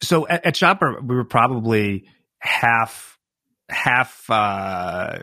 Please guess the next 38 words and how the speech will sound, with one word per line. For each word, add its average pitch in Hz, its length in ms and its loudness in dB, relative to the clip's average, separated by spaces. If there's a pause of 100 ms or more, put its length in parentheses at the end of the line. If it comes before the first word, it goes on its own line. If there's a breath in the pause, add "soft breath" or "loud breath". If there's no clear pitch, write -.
(140)
tra-, 123 260 -2
like, 123 100 0
our 117 120 2
staff 123 240 2
was 123 80 -8
probably 113 180 0
half 107 320 -4
traders, 110 320 -2
half 101 220 -4
developers. 101 720 -4 (420 soft breath)
Um, 113 240 2
I 156 80 0
got 196 100 2
there 202 100 2
was 143 120 2
relatively 127 280 0
small. 113 260 0
I 117 80 0
think - 160 -4
by - 60 2
that, 98 200 -4 (720)
the, 131 220 -8
by 117 240 0
the 104 80 2
high 120 240 0
point 104 240 -4
of 98 80 -6
Chopper, 98 320 -2
we 95 80 -4
probably 95 260 -2
had 90 180 -10
three - 180 -6
hundred 90 180 -4
people 95 280 -4
there. 90 260 -4 (540 soft breath)
And 123 400 2 (220)
it 147 200 -4
was, 127 580 -4